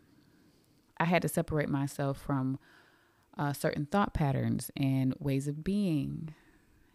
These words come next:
There's a lot of, uh, thought patterns that I had about myself,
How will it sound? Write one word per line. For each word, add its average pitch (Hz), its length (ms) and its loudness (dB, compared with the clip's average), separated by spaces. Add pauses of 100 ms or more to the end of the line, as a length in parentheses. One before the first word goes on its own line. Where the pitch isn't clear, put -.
(100)
There's 160 200 4
a 151 80 2
lot 151 240 2
of, 151 360 0 (600)
uh, 135 760 0 (1700)
thought 180 160 6
patterns 160 260 2
that 151 100 0
I 147 60 0
had 147 260 -2
about 139 160 -2
myself, 170 760 0